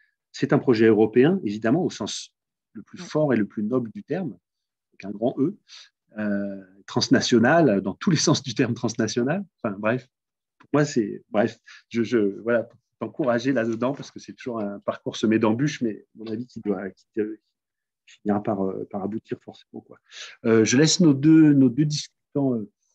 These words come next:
Speaker 1: euh, intervenir. Annette, à nouveau, euh, tu as la parole, à moins que tu ne veuilles la céder à nouveau à, à Yann. S'il est, Yann, là, il
Speaker 2: Non,
Speaker 1: est
Speaker 2: on n'entend pas. Annette, on t'entend pas.
Speaker 1: On t'entend pas,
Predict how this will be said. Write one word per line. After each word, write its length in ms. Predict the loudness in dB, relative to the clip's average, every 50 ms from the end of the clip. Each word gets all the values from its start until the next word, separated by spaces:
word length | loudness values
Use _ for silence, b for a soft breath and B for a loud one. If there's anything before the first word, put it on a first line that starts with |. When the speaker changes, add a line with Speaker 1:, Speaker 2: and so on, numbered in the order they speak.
| _ _ _ _ _ _ _ -8
Speaker 1:
euh, 420 | -2 0 2 2 4 2 2 0 0
intervenir. 680 | -2 -4 -2 0 0 0 0 2 2 2 4 2 2 2
Annette, 420 | 2 2 2 2 2 0 0 -2 -2 -2 -2 _ _ _ _ _ -10
à 80 | -8
nouveau, 460 | -8 -8 -8 -8 -4 0 2 2 2
euh, 200 | 2 0 -2 -6 _ _ _ _ _ _ _ -20 -18 _
tu 120 | -4 -2
as 40 | 0
la 120 | 0 0
parole, 440 | 0 -2 -4 -2 0 -2 0 0 0
à 180 | 0 -2 -2 -4
moins 160 | -6 -8 -8
que 60 | -8
tu 120 | -10 -14
ne 80 | -12 -8
veuilles 160 | -4 -4 -4
la 120 | -4 -6 -10
céder 340 | -8 -8 -8 -4 -2 0
à 80 | 0 0
nouveau 340 | 0 -2 -2 -2 0 0 0
à, 140 | 0 -2 -10 _ _ _ _ _ _ _ -16
à 100 | -10 -8
Yann. 420 | -6 -4 -2 -2 -2 -2 -2 -4 -6
S'il 320 | -8 -12 -16 -16 -10 -4 -2
est, 160 | -2 -2 -2 -6 -10 -14 -18 -20 _ _ _ _ -4
Yann, 260 | -2 0 0 2 2
là, 140 | 2 2 2
il 60 | 2
Speaker 2:
Non, 80 | 0 -2
Speaker 1:
est 40 | -4
Speaker 2:
on 20 |
n'entend 460 | -6 -6 -8 -12 -16 -14 -14 -16 _ -6
pas. 200 | -6 -6 -6 -10 _ _ _ _ _ _ -14
Annette, 220 | -12 -12 -12 -12 -14
on 80 | -14
t'entend 240 | -14 -14 -14 -14 -14
pas. 180 | -14 -14 -16 -16 _ _ _ _ _ _ _ _ _ _ _ _ _ _ _ _ _ _ _ _ -4
Speaker 1:
On 80 | -4 0
t'entend 280 | 0 0 2 2 0 2
pas, 200 | 4 4 4